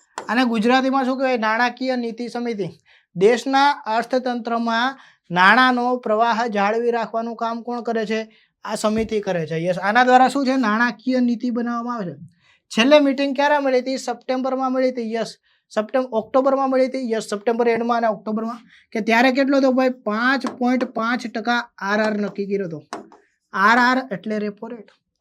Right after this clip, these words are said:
તો એમાં શું કરવામાં આવ્યું છે? ઝીરો પોઇન્ટ પચીસ ટકા ઘટાડવામાં આવ્યું છે.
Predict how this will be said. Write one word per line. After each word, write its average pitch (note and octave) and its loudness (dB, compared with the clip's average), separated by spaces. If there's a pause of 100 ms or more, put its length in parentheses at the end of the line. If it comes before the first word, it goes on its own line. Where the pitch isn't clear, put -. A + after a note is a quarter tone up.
(460)
તો G#3+ -6
એમાં A3+ 2
શું C#4+ 0
કરવામાં C4 -2
આવ્યું B3+ 0
છે? A3 -4
ઝીરો A3+ 2
પોઇન્ટ C4 -2
પચીસ A3+ -2
ટકા A#3 -4
ઘટાડવામાં A#3+ -2
આવ્યું A#3+ -4
છે. G#3+ -8